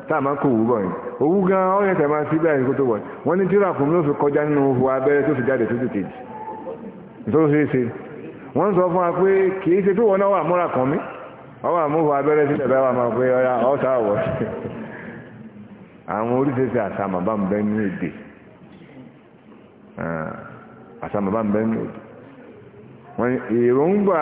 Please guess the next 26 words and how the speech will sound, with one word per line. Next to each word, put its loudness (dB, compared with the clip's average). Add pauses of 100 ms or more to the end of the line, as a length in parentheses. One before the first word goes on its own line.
(120)
òjíṣẹ́ 0
Ọlọ́run 2
sallallahu 0
alaihi -2
wasallam -2
tí -2
wọ́n 0
sọ 0
bẹ́ẹ̀ 0
ni 0
pé -2
kò -2
gbọ́dọ̀ 2
sí 0
space 0
kankan -2 (1160)
láàrin -2
ẹ̀yin -2
tẹ́ 0
ń -4
kírun. -6 (1300)
Kókósẹ̀ 0
ò 2
lè 0
ka -2
kókósẹ̀ -2